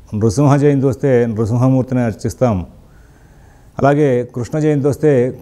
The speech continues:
కృష్ణమూర్తిని అర్చిస్తాం. మరి ఉగాది నాడు ఏ దేవుని అర్చించాలి అంటే యథావిధిగా ప్రాతకాలంలో అందరూ నిద్రలేచి ఇల్లు వాకిళ్ళు శుభ్రం చేసుకుని, బూజులు దులుపుకొని, ఇల్లు వాకిళ్ళు కడుక్కుని,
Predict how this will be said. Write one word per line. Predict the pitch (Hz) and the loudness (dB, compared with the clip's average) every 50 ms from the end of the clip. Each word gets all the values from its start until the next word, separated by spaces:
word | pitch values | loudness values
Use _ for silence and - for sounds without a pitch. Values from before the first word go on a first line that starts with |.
| - | -10
కృష్ణమూర్తిని | - 117 - - 143 139 139 123 - 131 123 | -8 -8 -4 -2 0 0 0 0 0 0 0
అర్చిస్తాం. | 113 - - 113 95 - - 98 95 - - - - - - - - - - - - | 0 0 -2 -6 -6 -4 -6 -6 -6 -8 -12 -18 -20 -20 -20 -20 -20 -20 -20 -8 -2
మరి | 117 123 127 127 110 | 0 2 4 4 4
ఉగాది | 107 113 120 135 143 139 139 | 2 2 4 4 4 4 2
నాడు | 139 139 135 127 110 92 87 - - - - - - - - - - - - - | 2 2 2 0 0 -2 -6 -10 -16 -20 -20 -20 -20 -20 -20 -20 -20 -16 -6 -2
ఏ | 120 127 135 | 2 2 4
దేవుని | 131 135 131 131 127 | 4 4 4 2 2
అర్చించాలి | 120 107 - - 110 101 101 110 104 98 87 82 - - - - - - - - - - - - - | 0 -2 -2 -4 -4 -2 -2 -2 -2 -2 -2 -6 -8 -12 -20 -20 -20 -20 -20 -20 -20 -20 -20 -16 -10
అంటే | 113 104 123 120 104 98 - - - - - - - - - - - - - - | -6 -2 -2 0 0 -2 -4 -8 -14 -20 -20 -20 -20 -20 -20 -20 -20 -16 -12 -8
యథావిధిగా | - 98 120 127 131 135 117 127 135 139 131 113 107 - - - - - - - - - - - - - - - - | -2 0 2 4 4 4 4 4 2 2 2 0 -2 -4 -10 -18 -20 -20 -20 -20 -20 -20 -20 -20 -20 -20 -14 -4 0
ప్రాతకాలంలో | 120 127 131 135 123 - 143 139 139 135 135 139 135 131 120 - - - - - - - - - - 117 | 2 2 2 2 0 2 2 2 4 4 4 4 2 2 0 -2 -8 -16 -20 -20 -20 -20 -20 -12 -6 -2
అందరూ | 120 127 127 131 | 0 2 2 2
నిద్రలేచి | 120 117 107 120 120 123 120 117 101 131 131 107 98 - - - - - - - - - - - - - | 2 2 2 2 2 2 2 0 0 -2 -4 -4 -4 -8 -14 -20 -20 -20 -20 -20 -20 -20 -20 -14 -6 -2
ఇల్లు | 113 127 143 | 2 4 4
వాకిళ్ళు | 139 139 135 113 131 127 113 | 4 4 4 2 0 0 -2
శుభ్రం | 90 104 104 113 117 120 | -2 -2 0 0 2 2
చేసుకుని, | 117 107 - - 120 117 104 95 95 - | 0 0 0 -2 -2 -2 -2 -4 -6 -6
బూజులు | 104 101 117 123 131 123 113 | -4 0 2 2 2 2 2
దులుపుకొని, | 117 110 101 104 120 120 117 104 90 - - - - - - - - - - - - - - - - - - | 2 0 0 0 0 0 0 -2 -4 -8 -14 -20 -20 -20 -20 -20 -20 -20 -20 -20 -20 -20 -20 -20 -20 -8 -2
ఇల్లు | 113 120 127 | 2 4 4
వాకిళ్ళు | 127 123 117 123 123 113 | 4 4 4 2 0 0
కడుక్కుని, | - 113 113 113 - - 117 120 113 95 | 0 0 -2 -2 -2 -2 -2 -2 -2 -4